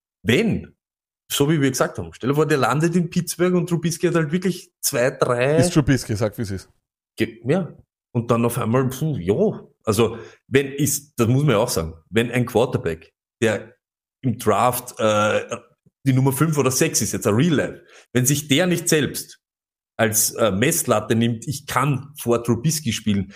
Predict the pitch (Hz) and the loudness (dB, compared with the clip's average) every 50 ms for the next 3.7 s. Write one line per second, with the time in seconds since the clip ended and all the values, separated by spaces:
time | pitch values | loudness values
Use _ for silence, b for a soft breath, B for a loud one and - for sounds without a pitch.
0 | B B B - 107 92 - 110 107 - - 117 92 90 101 120 123 107 - - | B B B -6 -4 -2 -2 -2 -2 0 -2 -2 0 2 2 2 2 0 0 0
1 | 113 98 98 101 104 101 95 101 95 95 92 87 87 90 92 87 - 82 85 87 | 0 2 2 2 2 2 2 0 2 2 2 2 2 0 -2 -2 -2 -6 -6 -4
2 | 87 90 95 101 107 90 - 110 117 123 127 123 - 131 110 110 123 120 120 117 | -2 0 2 2 2 2 2 0 2 2 0 0 0 0 2 2 2 2 2 0
3 | - _ _ _ - 131 123 131 120 113 107 107 B | -2 _ _ _ -4 0 2 2 2 2 0 -2 B